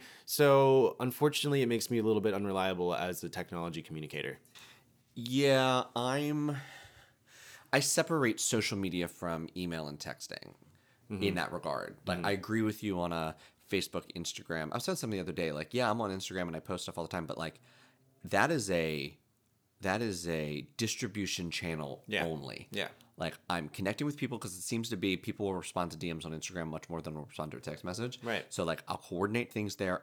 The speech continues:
Speaker 2: I'll put out stuff when I have something to promote. Um, but it is, re-, I, I can't even, I, I think I watched my first reel the other day.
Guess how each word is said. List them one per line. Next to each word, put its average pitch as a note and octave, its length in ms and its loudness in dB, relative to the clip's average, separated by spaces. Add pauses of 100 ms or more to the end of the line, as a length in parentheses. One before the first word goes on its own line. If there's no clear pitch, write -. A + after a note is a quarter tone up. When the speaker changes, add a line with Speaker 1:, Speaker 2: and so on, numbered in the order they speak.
Speaker 2:
I'll F2 80 -4
put - 240 -4
out F#2 160 2
stuff - 240 -2
when F2 80 -4
I E2 80 -2
have E2 160 -6
something D#2+ 320 -10
to D#2+ 80 -8
promote. G#2 580 2 (420)
Um, D#2+ 580 0 (920)
but F2 180 0
it A#2 140 4
is, D#3 240 4
re-, D#2 380 -6
I, F#2 140 2 (800)
I - 100 -4
can't D3 260 -4
even, A#2 160 -2 (320)
I, C#3+ 160 10 (120)
I A#2+ 100 4
think - 160 0
I C#3 60 4
watched G#2+ 360 2
my G2 100 2
first G2 320 -4
reel F#2 340 0
the G2+ 160 -2
other D2+ 180 -4
day. C#2+ 320 -6